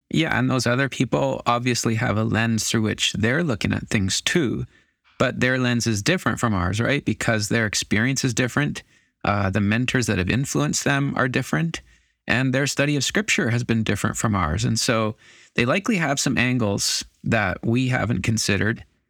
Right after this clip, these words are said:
and we would be very wise to listen to them and, and become more wise as a result, as that proverb says.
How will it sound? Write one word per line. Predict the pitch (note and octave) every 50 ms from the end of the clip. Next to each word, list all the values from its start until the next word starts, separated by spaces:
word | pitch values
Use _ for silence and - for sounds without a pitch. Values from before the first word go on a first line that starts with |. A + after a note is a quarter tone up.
| _ _ _ -
and | - A#2 A2 G#2+ G#2+ G#2 G2+ G2+ G2
we | G#2+ A#2 A#2+ B2 C#3
would | D3 C#3 C3+ C#3 C#3 C#3 B2+ - _
be | - - B2 A#2
very | - - C3 C#3 D#3+ E3
wise | E3 - - C#3 A#2 A2 A2 - -
to | - -
listen | - D3+ - - B2 A2
to | G2+
them | G2 - - - F#3+ - - _ _ _ _ _ _ _ _ _ -
and, | - A#2+ A#2 A#2 A2+ A2 A2 - -
and | B2+ B2+ A2+
become | C3 B2 - - - - C#3 C#3
more | C3 B2 B2+ C3 D3 D3+ D3+ C#3+
wise | C3 A2+ A2 A#2 A#2 A#2+ A#2+ A#2+ -
as | - - A2+ A2
a | G#2+
result, | G#2 G#2+ G#2+ G#2+ A2 G#2+ G#2 G2+ F#2+ -
as | A2 A2 G#2 F#2+
that | - G#2+ - - -
proverb | - A#2 G2+ G2+ G2+ F#2+ F#2+ E2+
says. | - - B2+ B2 A2+ - E2 - - - -